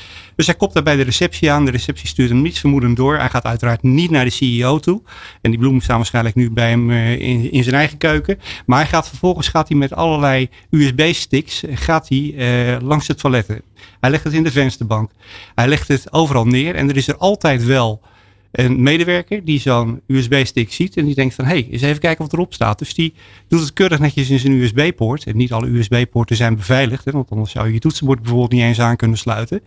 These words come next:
Maar die, eh, doet die U S B-stick erin en dan zit er een, een wat ze noemen auto-executable,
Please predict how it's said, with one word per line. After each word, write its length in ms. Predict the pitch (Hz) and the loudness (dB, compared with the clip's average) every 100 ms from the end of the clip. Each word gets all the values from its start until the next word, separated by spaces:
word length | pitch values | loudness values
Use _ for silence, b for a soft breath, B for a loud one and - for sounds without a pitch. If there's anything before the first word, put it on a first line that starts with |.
| B B B B B B | B B B B B B
Maar 400 | 117 123 143 185 165 | 0 2 2 0 -4
die, 340 | 139 156 151 | -2 0 0
eh, 540 | - 135 135 131 131 131 | -2 0 0 0 -2 -2
doet 380 | 127 170 - 131 | 0 0 -2 0
die 140 | 139 | 2
U 60 | 135 | 2
S 60 | |
B-stick 460 | 120 151 - 127 117 | 2 0 0 -2 -2
erin 340 | 120 120 151 | -2 0 0
en 140 | 190 143 | 2 0
dan 100 | 135 | 0
zit 200 | 151 135 | -2 0
er 220 | 127 123 | -2 0
een, 260 | 123 123 120 | 0 0 -2
een 140 | 123 | -2
wat 160 | 123 - | -4 -2
ze 80 | |
noemen 200 | 131 120 | 0 0
auto-executable, 960 | - 147 135 117 - - 160 127 113 110 | 0 -2 -2 -6 -6 -4 -4 0 -2 -2